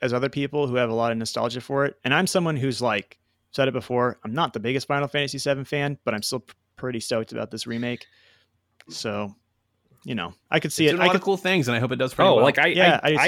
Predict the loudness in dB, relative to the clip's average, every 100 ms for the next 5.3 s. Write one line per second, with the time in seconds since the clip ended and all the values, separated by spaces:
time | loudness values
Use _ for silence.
0 | 6 6 4 4 4 4 4 4 2 2
1 | 2 4 2 0 2 2 2 0 -2 -6
2 | -4 -4 -4 -6 -8 -8 -8 -10 -12 -6
3 | -4 -2 -4 -4 0 0 2 4 4 4
4 | -2 -14 -4 0 2 0 2 2 2 0
5 | -4 -10 -14